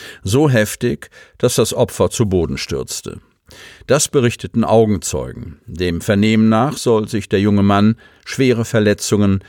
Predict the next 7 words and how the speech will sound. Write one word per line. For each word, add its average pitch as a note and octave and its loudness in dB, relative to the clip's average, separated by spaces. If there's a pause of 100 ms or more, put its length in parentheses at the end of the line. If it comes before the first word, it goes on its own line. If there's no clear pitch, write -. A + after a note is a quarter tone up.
im F#2+ -2
Halswirbelbereich E2+ 0
und A2+ 2
im G2 0
Gesicht F#2 -2
zugezogen D#2+ -2
haben. D#2+ -4